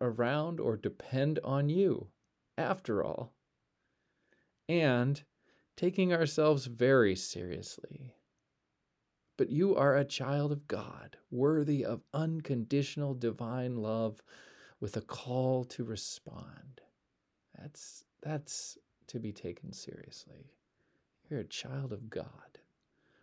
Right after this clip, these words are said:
worthy of unconditional divine love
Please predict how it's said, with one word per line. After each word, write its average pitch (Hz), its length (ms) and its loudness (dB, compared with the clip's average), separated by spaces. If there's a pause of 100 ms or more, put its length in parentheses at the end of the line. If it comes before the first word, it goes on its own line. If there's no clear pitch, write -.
(140)
worthy 139 440 6
of 107 140 2 (140)
unconditional 131 920 -2
divine 107 580 -4
love 92 340 -2